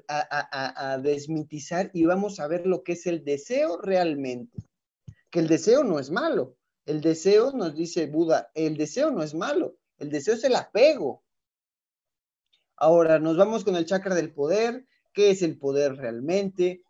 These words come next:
Nos vamos con el, con el amor, nos vamos con la expresión, y así poco a poco. Obviamente, mm,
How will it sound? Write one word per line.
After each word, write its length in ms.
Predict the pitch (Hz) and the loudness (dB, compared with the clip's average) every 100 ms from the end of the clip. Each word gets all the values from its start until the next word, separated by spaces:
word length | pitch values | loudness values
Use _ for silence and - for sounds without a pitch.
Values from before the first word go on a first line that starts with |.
| - | -10
Nos 120 | 202 | -4
vamos 320 | 208 196 190 | -2 -2 -4
con 180 | 160 143 | -6 -4
el, 260 | 135 127 | -6 -8
con 180 | - 143 | -8 -8
el 160 | 135 135 | -6 -6
amor, 520 | 127 156 175 170 160 | -6 -2 -2 -2 -4
nos 140 | 160 139 | -8 -6
vamos 220 | 143 147 | -8 -8
con 160 | - 139 | -12 -14
la 60 | |
expresión, 800 | 120 _ 120 120 - 170 180 185 _ _ | -16 _ -20 -14 -6 -4 -4 -6 _ _
y 140 | - 175 | 0 0
así 300 | 175 269 269 | 0 -4 -4
poco 320 | 247 226 208 | -4 -2 -4
a 120 | 202 | -4
poco. 360 | 135 - - _ _ _ - | -8 -10 -14 _ _ _ -6
Obviamente, 720 | 277 320 311 294 320 294 - _ _ _ _ | 0 0 0 0 -2 -4 -10 _ _ _ _
mm, 140 | 185 | -2